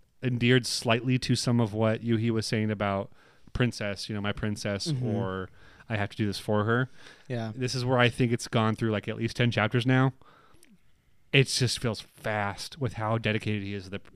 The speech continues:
Speaker 1: to, to Samadari already.
Speaker 2: Yeah.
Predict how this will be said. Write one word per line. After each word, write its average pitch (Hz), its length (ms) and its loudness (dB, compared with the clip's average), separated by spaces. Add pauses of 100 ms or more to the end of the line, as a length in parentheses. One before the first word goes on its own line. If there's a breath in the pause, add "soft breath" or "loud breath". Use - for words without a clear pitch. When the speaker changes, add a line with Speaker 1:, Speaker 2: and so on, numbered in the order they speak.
(120)
Speaker 1:
to, 113 220 -10
to 110 140 -8
Samadari 95 680 -6
already. 101 360 -6 (1400)
Speaker 2:
Yeah. 139 340 2